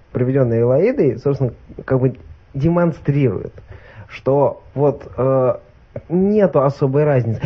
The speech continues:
Вот если бы вот эти двести тысяч птичек реально выложить перед человеком, чтобы он, э, как бы сопоставил вот двести, двести птичек на одном поле и двести тысяч на втором, чтобы он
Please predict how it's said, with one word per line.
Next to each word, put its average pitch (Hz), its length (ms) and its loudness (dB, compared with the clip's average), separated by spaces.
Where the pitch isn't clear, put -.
Вот 165 280 2
если 156 580 0
бы 139 180 0
вот 151 160 0
эти 143 160 0
двести 185 520 0
тысяч 165 460 -4
птичек - 680 -2
реально 180 460 4
выложить 147 720 2
перед 117 320 0
человеком, 143 840 0
чтобы 156 260 0
он, 220 240 2
э, 143 300 0
как 147 120 0
бы 131 60 2
сопоставил 139 800 0
вот 127 260 0
двести, 170 600 0
двести 156 320 0
птичек 135 300 -4
на 139 140 2
одном 233 240 0
поле 127 300 0
и 170 100 2
двести 202 440 4
тысяч 185 440 0
на 156 200 4
втором, 156 640 0
чтобы 151 460 -2
он 202 260 2